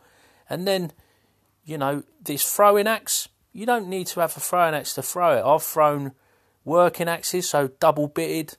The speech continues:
felling axes can be thrown, and it's a, it's a thing in Sweden. So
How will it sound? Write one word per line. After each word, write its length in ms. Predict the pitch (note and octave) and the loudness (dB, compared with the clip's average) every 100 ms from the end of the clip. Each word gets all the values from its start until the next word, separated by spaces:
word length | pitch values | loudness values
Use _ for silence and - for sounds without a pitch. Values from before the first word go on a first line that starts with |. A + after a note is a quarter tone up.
| _ | _
felling 420 | - D#3+ D#3 C#3+ | -4 0 0 -2
axes 480 | C#3+ - C#3 C3 - _ - | -4 -6 -8 -6 -8 _ -10
can 160 | C3+ | -6
be 120 | C3 C3 | -4 -4
thrown, 400 | - D3 C3 A#2 | 0 0 0 -4
and 120 | B2 | -6
it's 200 | B2 - | -6 -6
a, 100 | B2+ - | -6 -6
it's 240 | C3 - | -8 -6
a 60 | B2+ | -8
thing 260 | - C3+ B2 | -6 -6 -4
in 140 | A#2+ | -6
Sweden. 500 | A#2 C3+ C3 A#2+ G#2+ | -6 -4 -4 -6 -10
So 280 | - A#2+ | -6 -6